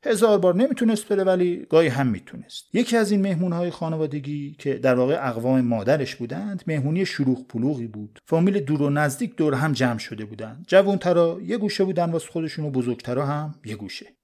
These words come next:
پرویز دبیرستانی بود بالاخره، میتونست دست به قلم حرف بزنه، شوخی بکنه، از جنگ متفقین بگه، از قطارهای روسی. خیلی گفتنی داشت واسه گفتن.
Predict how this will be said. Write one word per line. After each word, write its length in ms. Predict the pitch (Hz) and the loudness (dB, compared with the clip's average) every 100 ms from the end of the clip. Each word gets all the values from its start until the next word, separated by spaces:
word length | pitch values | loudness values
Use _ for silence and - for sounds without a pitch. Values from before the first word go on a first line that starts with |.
| _ | _
پرویز 400 | 185 185 202 185 | 2 2 2 0
دبیرستانی 680 | 151 147 143 139 143 135 165 | 0 2 2 0 0 0 0
بود 160 | 202 - | 0 0
بالاخره، 480 | 151 139 156 143 | -2 -2 -6 -8
میتونست 460 | 139 240 226 190 - | -8 -8 -6 -6 0
دست 240 | 151 139 | 2 2
به 80 | 143 | 2
قلم 280 | 123 131 170 | 4 4 4
حرف 340 | 151 147 - | 2 -2 -4
بزنه، 360 | 143 139 135 135 | -2 0 2 0
شوخی 360 | 127 117 - 156 | -4 -8 -6 -4
بکنه، 520 | 175 - 151 139 151 | -4 -2 -2 -2 -4
از 280 | 127 104 104 | -6 -8 -2
جنگ 320 | 127 127 127 | 2 2 2
متفقین 640 | 117 107 101 - 107 165 185 | -2 -4 -8 -8 -4 -2 -2
بگه، 400 | 156 147 139 135 | -2 -2 -2 -4
از 220 | 127 - | -6 -6
قطارهای 540 | - 117 113 101 - 127 | -4 -4 -4 -4 0 0
روسی. 560 | 107 95 - 185 175 190 | -2 -6 -10 -12 -12 -2
خیلی 380 | 240 226 202 | 0 2 0
گفتنی 460 | 170 160 - 147 180 | -4 -4 0 0 2
داشت 240 | 143 113 | 2 0
واسه 200 | 127 - | -6 -8
گفتن. 460 | 117 120 - 131 | -8 -8 -10 -12